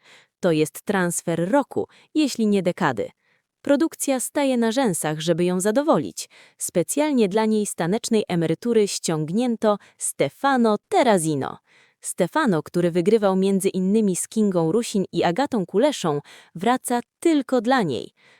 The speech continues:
To jasny sygnał. Polsat chce zrobić z tego edycję premium,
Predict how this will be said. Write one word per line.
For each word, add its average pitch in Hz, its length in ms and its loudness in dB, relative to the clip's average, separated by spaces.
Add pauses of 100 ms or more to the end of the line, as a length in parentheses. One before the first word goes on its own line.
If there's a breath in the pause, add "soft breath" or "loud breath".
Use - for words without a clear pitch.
(180 soft breath)
To 196 120 0
jasny 240 380 2
sygnał. 156 440 -2 (340 soft breath)
Polsat 247 480 2
chce - 280 -2
zrobić 185 360 0
z - 80 -2
tego 185 300 0
edycję 190 540 -2 (140)
premium, 139 480 -2